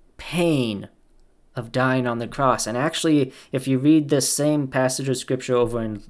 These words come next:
Luke that's describing the same event, it talks about how Jesus was sweating, uh, droplets of blood, and, and there's been research about that, and it is possible that when you are, uh,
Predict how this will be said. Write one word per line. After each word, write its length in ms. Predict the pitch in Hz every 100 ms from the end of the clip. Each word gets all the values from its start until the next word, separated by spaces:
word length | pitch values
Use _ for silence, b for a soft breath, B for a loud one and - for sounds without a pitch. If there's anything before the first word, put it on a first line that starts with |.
| -
Luke 360 | 139 202 170 151
that's 240 | 127 113
describing 540 | - 123 - 131 131 127
the 80 | 113
same 260 | - 123
event, 380 | 113 127 135 117 B B B
it 120 | 131
talks 240 | 165 160 -
about 300 | 147 143 -
how 160 | 131
Jesus 560 | 127 - 165 165 156 -
was 260 | 135 117
sweating, 640 | - 147 160 160 160 151 131 B B B B -
uh, 220 | 135 123
droplets 680 | 104 127 147 160 160 -
of 240 | 127 104 -
blood, 520 | 127 170 147 98 98
and, 240 | 101 101
and 200 | - 117
there's 140 | 123 131
been 240 | 131 120
research 540 | 120 160 - 131 117 113
about 320 | 107 104 -
that, 240 | 113 120
and 180 | 120 117 -
it 220 | 139 139 -
is 260 | 180 208
possible 640 | - - 185 185 139 120 117
that 200 | 117 131
when 220 | 135 143
you 220 | 139 131
are, 280 | 127 123 120 B B B B B -
uh, 520 | 123 117 110 104